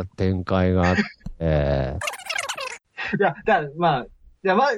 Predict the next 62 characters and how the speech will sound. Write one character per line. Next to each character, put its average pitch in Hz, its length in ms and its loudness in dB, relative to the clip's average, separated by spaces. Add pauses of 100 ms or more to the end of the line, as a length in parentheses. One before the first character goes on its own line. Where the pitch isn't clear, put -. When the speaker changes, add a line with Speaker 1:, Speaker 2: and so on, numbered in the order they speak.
(180)
Speaker 3:
で 277 140 2
も、 202 200 4
マ 277 200 4
ジ 247 60 4
で 160 160 4
今 370 200 2
回 143 200 2
は、 123 280 4
沢 202 280 2
田 247 80 2
さ 240 60 2
ん 226 80 -6
と 196 500 2
徳 208 140 -4
松 208 120 2
さ 160 80 2
ん 127 40 -2
の 120 60 -2
絡 151 280 2
み 180 100 4
が 135 100 4
面 156 160 2
白 214 180 4
い 170 80 2
か 127 100 0
ら、 113 100 0
そ 156 80 0
れ 147 60 -2
で 185 80 2
い - 20 6
い 202 40 -2
か 147 80 2
な 120 100 4
っ 113 60 -2
て 127 100 -6
い - 20 0
う 107 40 2
の 107 40 2
も 104 120 4
あ - 40 0
っ - 40 -6
て。 - 1080 -2
Speaker 2:
<laughs> - 20 -12
い 233 40 4
や、 - 80 4
だ 190 220 2
か 151 160 4
ら、 131 100 0
い 262 680 -4
や、 160 80 2
そ 185 100 2
れ 277 60 2
じ 262 80 4
ゃ - 20 4
良 277 160 4
く 233 140 -2
な 277 180 4
い 214 100 4
で 156 140 2
す 277 180 0
っ - 20 4
て。 147 360 -2